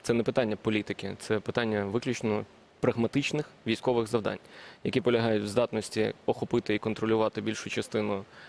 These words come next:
е, акваторії Чорного моря українськими збройними силами і засобами контролю, ну і, відповідно, послабити спроможності нашого ворога в цій частині. Тому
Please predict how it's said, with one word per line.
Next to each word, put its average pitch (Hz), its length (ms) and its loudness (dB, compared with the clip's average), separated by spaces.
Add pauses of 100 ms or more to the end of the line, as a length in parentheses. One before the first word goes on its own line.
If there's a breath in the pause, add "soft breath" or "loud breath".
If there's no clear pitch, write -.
(300 loud breath)
е, 104 40 -2
акваторії 107 600 0
Чорного 107 400 0
моря 110 380 2 (240)
українськими 120 720 0 (140)
збройними 113 480 2
силами 110 380 0
і 110 40 0
засобами 113 400 -2
контролю, 113 440 -2 (360 loud breath)
ну 135 100 2
і, 190 60 4
відповідно, 160 400 2
послабити 131 500 0
спроможності 110 840 0 (240)
нашого 110 500 0 (400)
ворога 107 440 2 (680 loud breath)
в - 60 -8
цій 131 160 4
частині. - 520 -4
Тому 151 440 2